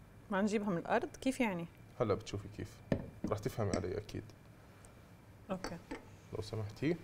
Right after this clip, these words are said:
Speaker 1: عم بحاول، والله عم بحاول.
Speaker 2: هيك عصيراتنا كمان صاروا خالصين.
Speaker 1: مم.
Speaker 2: أودي
Speaker 1: في
Speaker 2: كاساتنا.
Speaker 1: جهة ما، ما بتزبط.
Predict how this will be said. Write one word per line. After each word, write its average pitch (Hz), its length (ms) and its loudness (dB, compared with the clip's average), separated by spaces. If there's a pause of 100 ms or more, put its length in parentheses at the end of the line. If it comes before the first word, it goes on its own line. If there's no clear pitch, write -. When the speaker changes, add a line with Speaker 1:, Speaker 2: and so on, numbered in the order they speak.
(380)
Speaker 1:
عم 214 120 4
بحاول، 214 420 12
والله 202 220 8
عم 170 120 4
بحاول. 165 240 6
Speaker 2:
هيك - 140 6
عصيراتنا 107 500 4
كمان 104 340 4
صاروا 104 280 4
خالصين. 104 680 0 (1080)
Speaker 1:
مم. 202 320 4 (1600)
Speaker 2:
أودي 123 220 10
Speaker 1:
في 370 80 12
Speaker 2:
كاساتنا. 277 400 12
Speaker 1:
جهة 220 60 10
ما، 190 580 4 (200)
ما 240 60 0
بتزبط. 170 520 -2